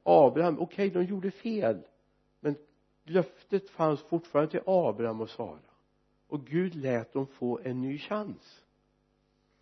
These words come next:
Och så fick vi en Isak. Vi fick ett egendomsfolk. Vi fick ett folk som också fick bära en Jesus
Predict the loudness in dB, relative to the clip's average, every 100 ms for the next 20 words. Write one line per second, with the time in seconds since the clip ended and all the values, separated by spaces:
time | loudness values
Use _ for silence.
0 | _ _ _ _ _ _ _ _ -20 -12
1 | -12 -6 -4 -4 -8 -16 -20 _ _ _
2 | _ _ _ _ _ -12 -6 -6 -2 -2
3 | -4 -20 _ _ _ _ 0 2 2 2
4 | -2 -6 -8 -8 -12 _ _ _ _ _
5 | _ -6 -2 -2 2 2 6 8 8 6
6 | -6 _ _ _ _ 0 4 6 4 4
7 | 2 2 -4 _ -8 2 6 8 8 6
8 | 0 -20 _ 2 2 0 -6 0 2 2
9 | -2 -6 -6 -6